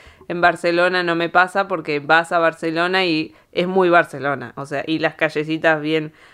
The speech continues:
angostas, y excepto la Diagonal y Paseo de Gracia y eso, pero son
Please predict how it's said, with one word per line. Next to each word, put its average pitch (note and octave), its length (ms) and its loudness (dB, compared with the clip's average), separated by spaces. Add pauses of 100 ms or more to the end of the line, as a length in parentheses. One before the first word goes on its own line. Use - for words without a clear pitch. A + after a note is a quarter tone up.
(120)
angostas, A3+ 800 4
y F3 380 -2
excepto D3+ 480 -2
la C#3+ 140 0
Diagonal D3+ 800 0
y C#3+ 440 -8
Paseo D3 640 -2
de C#3 160 -6
Gracia D#3+ 440 0
y D3+ 120 -4
eso, F3+ 220 -4
pero D#3 400 -4
son D#3+ 320 -4